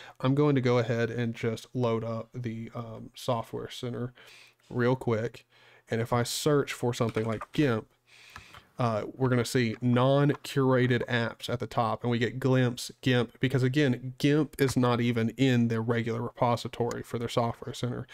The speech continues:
You have to get that from FlatHub, um, which I don't have a problem with, but, uh, it's already distinguished as non-curated apps. So why not just, if, if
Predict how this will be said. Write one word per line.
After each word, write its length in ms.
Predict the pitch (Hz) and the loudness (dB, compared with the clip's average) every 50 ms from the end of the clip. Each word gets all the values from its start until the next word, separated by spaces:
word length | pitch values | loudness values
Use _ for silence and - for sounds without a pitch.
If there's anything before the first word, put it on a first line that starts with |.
| - - - | -18 -8 -2
You 80 | - 131 | 0 0
have 140 | 127 127 - | 0 2 0
to 60 | 127 | 0
get 180 | 123 135 127 | 0 2 2
that 200 | 139 135 135 131 | 2 2 2 0
from 200 | - - 127 120 | 0 0 0 0
FlatHub, 640 | 113 - 127 123 123 120 110 - 113 107 113 123 139 - - - - - - - - - - | 0 0 0 0 2 0 0 -2 -4 -6 -6 -6 -10 -14 -20 -20 -20 -20 -20 -20 -16 -8 -6
um, 320 | 127 117 113 110 123 123 | -4 -4 -4 -6 -6 -4
which 160 | 156 139 - | -2 0 0
I 20 | 185 | 2
don't 160 | 196 185 180 | 0 2 0
have 140 | 196 202 202 | 0 0 0
a 40 | 180 | -2
problem 400 | - 151 123 110 110 - 104 110 | 0 0 0 0 0 -2 -2 -2
with, 280 | 110 117 123 - - - - - - - - - | 0 -2 -2 -4 -8 -18 -20 -20 -20 -20 -6 -2
but, 360 | 131 131 123 123 123 110 - _ _ _ - _ _ _ _ _ _ - - | 0 2 4 2 2 0 -2 _ _ _ -20 _ _ _ _ _ _ -2 0
uh, 220 | 135 127 120 117 110 | 0 2 0 0 0
it's 200 | - 143 139 - | 0 0 2 2
already 480 | 151 143 143 135 139 135 131 127 120 117 | 2 2 2 2 2 2 4 2 2 0
distinguished 880 | 113 - 131 123 - - - 165 170 165 147 127 120 113 110 - - - | -2 -2 -4 -4 -2 0 0 2 2 2 2 4 2 2 0 -2 -4 -4
as 180 | 127 123 113 - | -4 -2 0 0
non-curated 920 | 127 123 123 123 123 120 120 117 123 - 131 123 117 113 110 104 110 107 | 2 2 2 2 2 2 0 0 -2 -2 -2 0 0 0 0 -2 -2 -2
apps. 540 | 113 117 117 113 104 - _ - - - - _ - - - - - - - - _ - | -2 -2 -4 -6 -8 -14 _ -18 -18 -18 -18 _ -20 -20 -20 -20 -20 -20 -20 -20 _ -14
So 600 | - - - - - - 151 151 147 139 127 - - _ _ _ _ _ _ _ _ _ _ _ _ _ _ _ _ _ _ _ _ _ _ _ - - | -12 -10 -8 -4 -2 0 2 4 4 2 2 0 -6 _ _ _ _ _ _ _ _ _ _ _ _ _ _ _ _ _ _ _ _ _ _ _ -8 -2
why 460 | 139 131 139 147 151 175 196 214 208 | 0 2 4 4 4 4 4 4 4
not 480 | 190 160 151 151 139 131 131 - - | 4 4 4 4 4 2 0 -2 -6
just, 320 | - - 143 135 127 - - | -2 0 0 0 0 0 0
if, 220 | - 147 139 123 - _ _ - | 0 0 0 0 -4 _ _ 0
if 160 | 139 139 | 0 0